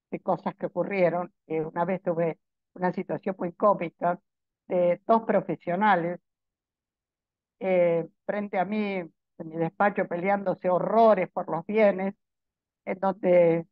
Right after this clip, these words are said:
bueno, en esta casa yo la tuve, pero la mitad de la plata vino porque vendí tal otra cosa, eh, y bueno, y los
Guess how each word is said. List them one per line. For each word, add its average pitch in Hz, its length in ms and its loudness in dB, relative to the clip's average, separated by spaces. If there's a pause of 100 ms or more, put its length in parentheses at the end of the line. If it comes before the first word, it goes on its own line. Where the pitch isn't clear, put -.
(300)
bueno, 180 260 -4
en 175 100 -4
esta 185 260 -4
casa 220 360 2
yo 180 120 -4
la 180 120 -2
tuve, 214 320 0
pero 180 240 2
la 175 160 2
mitad 202 300 0
de 190 60 4
la 185 160 0
plata 214 380 2
vino 185 340 -6
porque 185 280 -4
vendí 185 300 -2
tal 185 240 2
otra 190 280 -2
cosa, 202 580 0 (500)
eh, 170 500 -4 (600)
y 190 300 -6
bueno, 185 240 2
y 185 40 -4
los 185 160 0